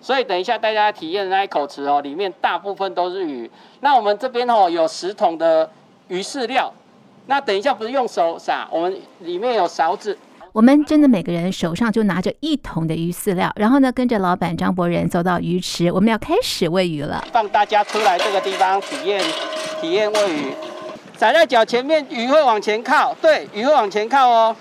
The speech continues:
Speaker 1: 然后这里面的鱼呢，有黄金鲳、虱目鱼、鲈鱼，然后这些鱼吼的吃，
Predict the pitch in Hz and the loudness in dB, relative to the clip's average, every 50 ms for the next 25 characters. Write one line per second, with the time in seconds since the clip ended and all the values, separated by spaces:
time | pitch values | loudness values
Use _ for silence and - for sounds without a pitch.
0 | - - - - - - - - - - - 240 262 302 302 339 349 339 277 247 | -12 -20 -20 -20 -20 -20 -20 -20 -14 -4 2 2 2 4 6 4 4 4 4 0
1 | 285 339 330 285 285 269 247 233 226 226 226 240 240 240 247 240 220 220 214 - | 2 2 2 2 0 -2 -2 -2 -2 0 4 4 4 4 4 4 2 2 2 2
2 | 254 226 247 277 254 302 311 311 - - 294 285 285 294 311 302 294 - - - | 2 0 0 0 -4 -4 -4 -2 -2 0 2 2 2 0 -2 -6 -10 -10 -12 -12
3 | - - - - - - - - 311 311 320 349 330 311 285 247 226 214 202 196 | -12 -14 -16 -14 -14 -12 -6 -2 -2 0 4 4 4 4 4 2 0 0 2 2
4 | 196 196 202 202 208 214 220 240 277 285 247 220 208 202 208 233 269 302 - - | 2 0 -2 -4 -2 -2 0 0 0 0 0 -2 -2 -2 -4 -6 -8 -12 -14 -16
5 | - - - - - - - - - - - - - - 214 262 285 - 320 311 | -18 -18 -20 -20 -20 -18 -18 -18 -16 -16 -16 -10 -2 2 2 2 4 4 2 2
6 | - 320 320 330 302 254 233 220 233 226 220 220 226 226 - - - 302 | 6 6 4 4 4 2 0 2 2 2 2 2 0 -2 0 0 0 2